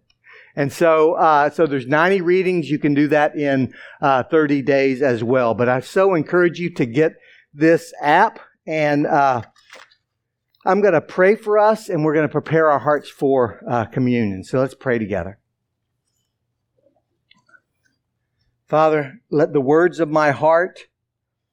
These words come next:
I'm sorry, the words of my mouth and the meditation of my heart be acceptable in your sight, O Lord, my rock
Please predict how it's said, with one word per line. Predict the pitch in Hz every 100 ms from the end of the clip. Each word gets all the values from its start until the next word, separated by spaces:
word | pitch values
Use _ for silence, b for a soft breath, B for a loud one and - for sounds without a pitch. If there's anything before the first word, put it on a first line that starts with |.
| _ _ -
I'm | 123
sorry, | 170 135
the |
words | 120 151 151
of | 156
my | 139
mouth | 139 156 160 156
and | 139
the | 131
meditation | 151 165 160 165 160 - 151
of | 135
my | 123 127
heart | 123 151 160 - _ _ _ _ _ -
be | 151
acceptable | 139 - - 170 175 185 170 175
in | 151
your | 143 135
sight, | - 156 147 165 -
O | 143
Lord, | 127 147 160 160
my | 139 131
rock | 120 127 143 156 -